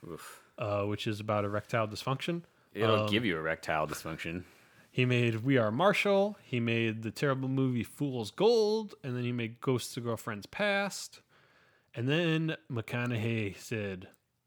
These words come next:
Speaker 2: "I'm tired of being in these shitty bargain bin movies," and he, the McConaissance begun. He reinvented himself. He got dramatic roles.
Speaker 1: I mean, he had, but he did have some good roles prior to those shit,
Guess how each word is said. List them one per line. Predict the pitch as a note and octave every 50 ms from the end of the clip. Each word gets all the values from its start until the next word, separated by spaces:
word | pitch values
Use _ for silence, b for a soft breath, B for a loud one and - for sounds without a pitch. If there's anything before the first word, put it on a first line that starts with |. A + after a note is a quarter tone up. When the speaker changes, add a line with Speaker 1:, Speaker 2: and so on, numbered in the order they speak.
| _ _ _ -
Speaker 2:
"I'm | B2+ B2 B2
tired | - - B2+ A#2+ A#2 A2
of | G#2 G2
being | A#2 G#2+ G#2+ G#2 G2+
in | G2+
these | G2 F#2+ F2 -
shitty | - - A#2 A2 A2 G#2 G2+
bargain | G#2 G2+ G#2 G#2 G#2 G2 G2+
bin | G2 G#2 G2+ G2 G2
movies," | G2+ G2+ G2 F#2+ F#2+ F#2 F2 - - - -
and | A#2 G#2 G2+ G2 F#2
he, | F#2+ G#2+ G#2+
the | G#2 G#2+ A2+
McConaissance | C3 E3+ F#3 - B3 A#3+ A3+ F3+ - - B2+ G#2 G2 - -
begun. | - G#2 A2 G2 F#2+ F2+
He | F#2 G#2
reinvented | G#2 A2 C3+ E3+ F3+ E3 D3+ D3+ F3+ F3+ F3+ F3
himself. | E3+ E3 D#3+ - E3+ E3 D#3+ D3
He | - C3
got | A#2+ A#2 - A#2+
dramatic | A2+ A2 A2+ A#2+ B2 A#2+ A2+ G2+ -
roles. | F3+ F#3 F3 F3 E3+ F3 E3 - - -
Speaker 1:
I | D#3
mean, | F#3+ G3+ F#3+ F#3+ F3+ E3
he | D3 - - A#3 A3
had, | F#3+ A3 C4+ C4 A3+ G#3+ D#3 _ - _ - -
but | - E3+ F3
he | F3
did | - A#3 G#3
have | F3+ E3 C#3+ B2
some | - - C3 B2 A2+ G#2
good | G2 G#2+ G#2 F#2+ E2+
roles | F#2 F#2 F2 F2 E2 E2 - _ -
prior | - - A2 G#2 G#2 G2 F#2
to | F2 - F2
those | E2 D#2+ D#2 D#2 D2+ - -
shit, | - - - E2 - -